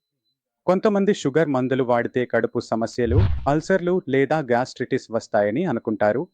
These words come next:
కానీ వాస్తవానికి మెట్ఫార్మిన్, ప్రాండియల్ గ్లూకోజ్ రెగ్యులేటర్లు వంటి కొన్ని మందులు సాధారణంగా కడుపు సమస్యలు కలిగించవు, కానీ కొన్నిసార్లు వాయువు పెరగడం వంటి సమస్యలు రావచ్చు.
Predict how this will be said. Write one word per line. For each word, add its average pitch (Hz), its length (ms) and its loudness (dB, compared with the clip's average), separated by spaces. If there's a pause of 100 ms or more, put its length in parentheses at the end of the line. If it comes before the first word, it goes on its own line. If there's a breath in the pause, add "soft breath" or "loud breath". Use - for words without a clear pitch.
కానీ 113 240 0
వాస్తవానికి 113 720 -2
మెట్ఫార్మిన్, 117 680 -2 (120)
ప్రాండియల్ 123 440 0
గ్లూకోజ్ 123 520 -4
రెగ్యులేటర్లు 110 720 -2
వంటి 113 220 -4
కొన్ని 127 340 -2
మందులు 117 360 -2
సాధారణంగా 120 720 -2
కడుపు 117 380 -2
సమస్యలు 113 540 -4 (120)
కలిగించవు, 113 680 -4
కానీ 120 420 -2
కొన్నిసార్లు 123 720 -2
వాయువు 123 340 -2
పెరగడం 110 440 -2
వంటి 117 280 -4
సమస్యలు 117 560 -2
రావచ్చు. 110 560 0